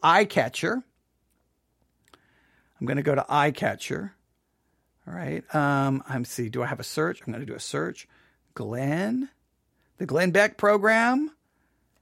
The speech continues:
I think it's all there. I just did a refresh. It's, uh, that's the today's episode. Yeah, okay, here's the,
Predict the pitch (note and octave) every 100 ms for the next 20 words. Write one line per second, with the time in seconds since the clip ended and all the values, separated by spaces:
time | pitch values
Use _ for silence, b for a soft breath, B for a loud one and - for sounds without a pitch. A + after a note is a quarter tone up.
0 | _ _ _ _ _ - C#3 C3+ - C#3
1 | D3 C#3+ D#3 F#3+ F#3 B2+ B2+ - C#3 C3
2 | B2+ D#3 - E3+ F#3 A3+ - - C3 -
3 | C3+ - C3 C3+ - C#3 - C3 C#3+ D#3
4 | - D3+ - E3+ F3 E3+ G#3+ B3+ _ _
5 | _ _ _ _ - E3+ C#3+ C3+ A#2+ C3
6 | E3 F3